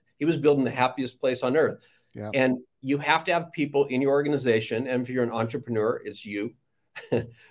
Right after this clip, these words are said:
Speaker 1: But you have to have people in your business that say, "I see this, what can be." And if not, you have everybody just kind of building whatever they want.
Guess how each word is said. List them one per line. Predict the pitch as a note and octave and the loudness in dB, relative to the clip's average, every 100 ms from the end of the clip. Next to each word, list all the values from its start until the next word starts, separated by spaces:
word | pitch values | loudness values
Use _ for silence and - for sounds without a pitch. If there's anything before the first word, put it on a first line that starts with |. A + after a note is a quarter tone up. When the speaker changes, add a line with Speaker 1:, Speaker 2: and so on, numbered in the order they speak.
| C#3+ | -10
Speaker 1:
But | A#2+ B2+ B2 - - _ - | 4 8 8 6 -4 _ 0
you | A#2+ | 2
have | D3 C#3 | 4 4
to | E3 | 4
have | D#3 | 4
people | D3 D3+ D3+ | 0 -2 -2
in | C#3 | 0
your | C#3+ | 0
business | C#3+ C#3+ C#3 | 2 2 0
that | A#2+ | -4
say, | - C3 A#2 A#2 - _ _ _ | 2 4 6 4 -4 _ _ _
"I | B2+ | 0
see | D3 - F3 | 0 2 2
this, | E3+ E3+ | 4 2
what | D#3+ C#3+ | 2 0
can | C#3 | 0
be." | C#3 C3 C3 C#3 | 0 0 0 2
And | D3 D3+ | 0 2
if | D3+ D3 | 0 2
not, | F3 A3+ F3+ | 4 4 4
you | C3+ | 4
have | D3+ C#3+ | 4 2
everybody | D#3 E3+ E3+ E3 | -2 2 2 2
just | D#3+ D#3 | 0 -2
kind | E3 | 0
of | C#3+ B2 | 2 8
building | D3 D3+ | 8 8
whatever | D3 C#3+ C#3+ | 4 4 4
they | B2+ | 4
want. | A2+ F#3 F3+ C3+ | 4 4 6 4